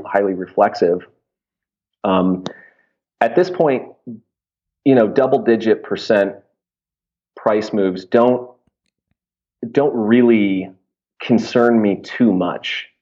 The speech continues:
if I'm taking a long-term point of view. If I'm a day trader or something like that, then yeah, that, uh,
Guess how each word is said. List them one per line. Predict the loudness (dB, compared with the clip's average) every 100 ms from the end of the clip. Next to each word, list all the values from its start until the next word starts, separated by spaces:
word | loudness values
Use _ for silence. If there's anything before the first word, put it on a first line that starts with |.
| -2
if | 0 2
I'm | 0
taking | 0 0 0 0
a |
long-term | 2 0 0 -4 -4 -4
point | -4 -4 -4
of | -4
view. | -2 -2
If | 0
I'm | 2 2
a | 2
day | 2 2
trader | 2 2 4 4 4
or | 2
something | -2 -2 -2
like | -2 -2
that, | -2 -2 -2
then | -4 0
yeah, | 0 0 2
that, | 0 0
uh, | -6